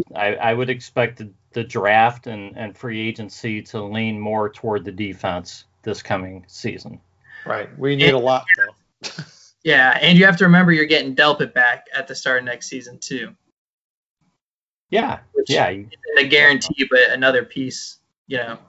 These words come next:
Speaker 3: that you
Speaker 2: Hopefully, yeah. Hopefully he's, he's after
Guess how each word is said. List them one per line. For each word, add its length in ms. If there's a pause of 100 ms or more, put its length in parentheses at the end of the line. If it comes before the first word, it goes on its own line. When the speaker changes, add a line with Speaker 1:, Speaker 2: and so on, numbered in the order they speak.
Speaker 3:
that 180
you 80
Speaker 2:
Hopefully, 320
yeah. 220 (420)
Hopefully 380
he's, 420 (100)
he's 480
after 520